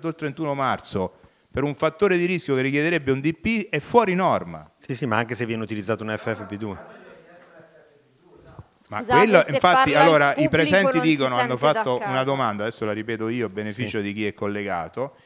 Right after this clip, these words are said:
Speaker 1: in qualche caso è richiesto l'F F P due. Hai ragione, ma l'F F P due è un vero e proprio D P I, e questa è la differenza, cioè nella de-, nella disciplina derogatoria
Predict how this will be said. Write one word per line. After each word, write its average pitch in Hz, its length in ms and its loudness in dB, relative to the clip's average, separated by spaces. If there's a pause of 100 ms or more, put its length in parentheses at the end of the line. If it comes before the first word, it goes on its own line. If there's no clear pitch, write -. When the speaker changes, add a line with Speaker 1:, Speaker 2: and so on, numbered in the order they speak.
Speaker 1:
in 120 140 -14
qualche 151 340 -4
caso 196 240 -2
è 131 60 0
richiesto 127 400 -4
l'F 131 360 -2
F 120 120 -10
P 120 200 -8
due. 123 340 -6 (180)
Hai 180 180 -2
ragione, 156 640 -2 (300)
ma 123 100 -8
l'F 165 320 -4
F 208 200 -4
P 190 240 -8
due 190 320 0 (180)
è 156 120 -12
un 170 100 -8
vero 202 220 0
e 165 40 -4
proprio 165 300 2
D 143 200 -4
P - 140 -8
I, 135 380 -2 (120)
e 143 140 -8
questa 233 320 2
è - 40 4
la 139 60 2
differenza, 123 640 -2
cioè 151 200 0
nella 165 380 -2
de-, 160 260 -4
nella 156 180 -2
disciplina 180 480 -6
derogatoria 127 1080 -2